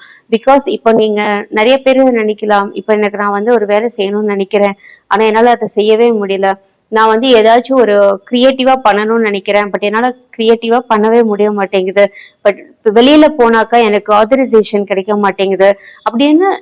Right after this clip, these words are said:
"வீட்டுக்குள்ளேயே என்னை யாரும் மதிக்க மாட்டேங்கிறாங்க, அந்த மதிப்பு, மரியாதை, இந்த மாதிரி விஷயங்கள் எல்லாத்துக்குமே ஒரு, ஒரு, ஒரு கருவி நமக்கு வேணும்" அப்படின்னு பாத்தீங்கன்னா, அது என்னன்னா,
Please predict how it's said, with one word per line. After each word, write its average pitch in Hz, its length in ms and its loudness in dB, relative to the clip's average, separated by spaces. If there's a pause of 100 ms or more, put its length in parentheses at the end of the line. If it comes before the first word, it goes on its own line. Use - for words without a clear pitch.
(300)
"வீட்டுக்குள்ளேயே 302 800 2
என்னை 233 180 0
யாரும் 208 440 2
மதிக்க 226 420 2
மாட்டேங்கிறாங்க, 196 580 -2 (480)
அந்த 233 440 2
மதிப்பு, 254 540 0
மரியாதை, 220 640 2
இந்த 240 180 2
மாதிரி 294 240 4
விஷயங்கள் 247 500 -2
எல்லாத்துக்குமே 262 840 0
ஒரு, 208 420 -2
ஒரு, 202 540 2 (560)
ஒரு - 160 -4
கருவி 254 320 2
நமக்கு 220 320 0
வேணும்" 214 340 2
அப்படின்னு 220 400 0
பாத்தீங்கன்னா, 202 340 -4
அது 226 160 -2
என்னன்னா, 208 320 -2